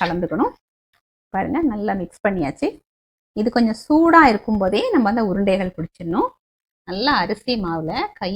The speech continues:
இந்த மாதிரி தொட்டு எடுத்துக்கணும், இல்லைன்னா கையில ரொம்ப ஒட்டும். எடுக்கிறதுக்கும் சூடா இருக்கும் இல்லையா, அதனால ஒரு சின்ன ஸ்பூன் ஏதாவது எடுத்துக்கிட்டு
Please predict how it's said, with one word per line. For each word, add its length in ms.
இந்த 120
மாதிரி 160
தொட்டு 240
எடுத்துக்கணும், 380
இல்லைன்னா 220
கையில 260
ரொம்ப 160
ஒட்டும். 320
எடுக்கிறதுக்கும் 600
சூடா 200
இருக்கும் 220
இல்லையா, 200
அதனால 340
ஒரு 100
சின்ன 280
ஸ்பூன் 400
ஏதாவது 280
எடுத்துக்கிட்டு 360